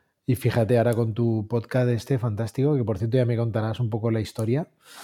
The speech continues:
o el porqué, que eso siempre me, mi curiosidad me mata, ya sabes. Y pues siempre me interesa saber cómo una persona como tú, ingeniero, enfocada hacia el emprendurismo, a las finanzas,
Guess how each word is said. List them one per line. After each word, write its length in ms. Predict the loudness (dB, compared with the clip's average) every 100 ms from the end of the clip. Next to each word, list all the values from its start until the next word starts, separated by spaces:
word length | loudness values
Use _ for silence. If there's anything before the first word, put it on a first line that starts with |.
| -20 -20 _
o 100 | 2
el 160 | 2 4
porqué, 340 | 2 2 2
que 60 | 2
eso 140 | 0 0
siempre 360 | 0 0 0
me, 460 | 0 0 -2 -4 -6
mi 220 | -2 0 2
curiosidad 560 | 4 4 2 2 2
me 100 | 2
mata, 320 | 0 0 2
ya 120 | 2 0
sabes. 520 | 0 -2 -2 -10 _ _ -20 _ _ _ _ _ _ _ _ -2
Y 1000 | 4 6 6 6 4 4 4 2 2 2
pues 180 | 0
siempre 280 | 2 4 4
me 60 | 4
interesa 280 | 4 2 4
saber 360 | 4 6 4 2
cómo 280 | 0 2 2
una 240 | 2 2
persona 680 | 0 0 0 0 0 0 -2
como 260 | -2 -2 0
tú, 240 | 0 0 -2 _ -20 _
ingeniero, 880 | -2 0 0 0 2 4 4 2 -2 _ _ _ _ -20 _ _ _ _ _ _ -6
enfocada 580 | 2 4 4 4 6 8
hacia 520 | 6 6 6 6 6 4
el 80 |
emprendurismo, 720 | 4 2 2 2 2 2 4 4
a 40 |
las 180 | 4 2
finanzas, 800 | 0 2 2 0 -2 -2 -6 -20